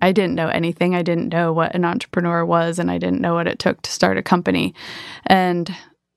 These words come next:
I just did it. <laughs> And my dad was an entrepreneur all growing up. So he was a, in the natural foods business, and we always saw him, like,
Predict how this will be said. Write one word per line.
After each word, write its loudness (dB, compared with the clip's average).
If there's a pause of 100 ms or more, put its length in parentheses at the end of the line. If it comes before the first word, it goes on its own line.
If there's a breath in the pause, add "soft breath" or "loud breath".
I 4
just -4
did 4
it. -4 (220)
<laughs> 4 (760 loud breath)
And 2 (640 loud breath)
my 4
dad 4
was 0
an 4
entrepreneur 2
all 2
growing 2
up. -2
So -2
he 0
was 0
a, 0
in 2
the 2
natural 0
foods 0
business, 0
and 0
we 0
always 0
saw 2
him, 0
like, -4